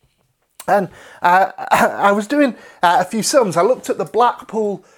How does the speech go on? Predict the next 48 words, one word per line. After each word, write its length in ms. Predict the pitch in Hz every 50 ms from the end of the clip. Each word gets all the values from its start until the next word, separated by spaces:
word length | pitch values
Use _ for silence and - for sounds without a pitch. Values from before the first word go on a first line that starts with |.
| _ _ _ -
Illuminations, 840 | - 170 180 180 185 175 175 165 170 185 202 - - - 160 135 -
and 80 | 175 180
I 20 |
wondered 280 | 202 233 330 415 427 -
how 200 | - 359 403 453
much 220 | 466 440 - -
power 340 | - - 330 339 311 269 202
would 180 | 151 135 127
it 140 | 135 131 -
take 420 | - 139 120 127 117 - _ - _ _ _ _ _ _ _ _ _ _ -
to 80 | - -
keep 260 | - - 196 - -
them 180 | 170 160 160
going 360 | 151 165 147 143 127 120 117 -
for 540 | - - 131 127 120 117 117 110 107 - _ _ _ _ _ _ _ -
an 140 | 139 139
hour. 320 | 135 117 110 113 113 - - - _ _ _ _ _ _ _ _ _ _ _ _ _ _ _ _ _ _ - - - -
And 240 | - - 202 214 208
basically, 640 | 320 359 320 - 403 392 - 269 240 190 170 160
the 160 | 165 202 196
way 220 | 190 214 240 240 220
it 100 | 165 156
came 260 | - 185 214 208 220
out 240 | 226 202 156 147 135
is 120 | 139 - - - - _ -
the 80 | 208 202
strongest 720 | - - - - 226 262 262 269 269 254 254 208 - -
person 560 | - 247 254 247 - - - - 135 135 127 _ _ _ _ -
you 100 | 175 151
can 160 | - - 175
imagine, 440 | 180 185 202 202 190 - - 156 170
the 60 | 185
most 240 | 208 233 226 - -
power 440 | - - 247 269 277 247 208 165 139
that 120 | 151 -
a 40 | 151
human 580 | - - - - 226 226 220 208 208 190 165 - - - _ -
can 160 | - 214 175
generate, 440 | - 220 226 226 208 185 147 156 156
think 140 | 233 247 -
like 160 | 208 185 -
a 60 | 196
World's 320 | 190 190 196 196 190 - -
Strongest 420 | - - 202 185 180 180 156 -
Man 300 | 202 196 190 185 185 160
or 80 | 123 131
maybe 200 | 156 160 139 156
like 280 | 139 127 127 131 -